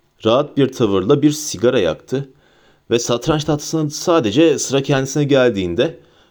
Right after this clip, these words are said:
o da bir dakika kadar doğrudan baktı. Her defasında sanki hasmının hamlesini daha önceden hesaplamış gibi bir hali vardı.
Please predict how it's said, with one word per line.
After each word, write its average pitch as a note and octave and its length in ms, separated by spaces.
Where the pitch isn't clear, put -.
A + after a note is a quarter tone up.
o B2+ 120
da D#3 160
bir E3 140
dakika C#3 340
kadar C3+ 300
doğrudan A2 440
baktı. - 320
Her F3+ 240
defasında G3+ 500
sanki G3+ 420
hasmının E3+ 480
hamlesini F3 520
daha D#3 160
önceden E3+ 240
hesaplamış D#3+ 500
gibi D3+ 220
bir D#3+ 100
hali C#3+ 280
vardı. F2 360